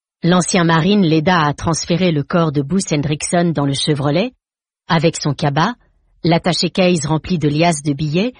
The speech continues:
et le conteneur Medexpress qu'elle avait stocké un temps dans le réfrigérateur de Simon Yegg. Jane refermait le haillon lorsqu'une sirène vrilla l'air à moins d'une rue de là,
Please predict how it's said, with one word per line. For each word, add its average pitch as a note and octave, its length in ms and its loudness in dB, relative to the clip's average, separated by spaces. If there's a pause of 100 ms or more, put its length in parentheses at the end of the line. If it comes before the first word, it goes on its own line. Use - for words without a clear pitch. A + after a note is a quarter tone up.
(340)
et G3+ 120 4
le G#3 100 4
conteneur B3 500 -2
Medexpress F#3 840 -2
qu'elle D3 160 -2
avait D3+ 140 -2
stocké F3+ 520 -2
un D3 100 0
temps G3+ 260 0
dans D3 120 -2
le C#3+ 100 0
réfrigérateur D#3 800 -2
de C#3 80 -4
Simon D3 360 -2
Yegg. C#3 380 -2 (800)
Jane A#3 460 2
refermait F#3 540 2
le D#3 140 4
haillon F3 400 2 (420)
lorsqu'une G#3+ 440 2
sirène C4 440 2
vrilla F#3+ 380 2
l'air A3 320 2
à E3 60 4
moins G3+ 260 4
d'une G#3 240 4
rue G3+ 140 2
de F3 100 2
là, D#3+ 240 2